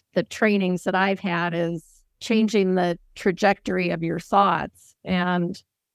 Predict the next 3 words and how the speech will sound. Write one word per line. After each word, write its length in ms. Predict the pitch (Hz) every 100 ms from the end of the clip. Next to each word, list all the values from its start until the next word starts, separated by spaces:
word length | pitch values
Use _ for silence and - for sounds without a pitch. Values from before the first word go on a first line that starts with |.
| _ _ _ _ _ -
knowing 580 | 214 214 220 208 185 185
that 480 | 180 180 180 - - _ _ -
<laughs> 80 | -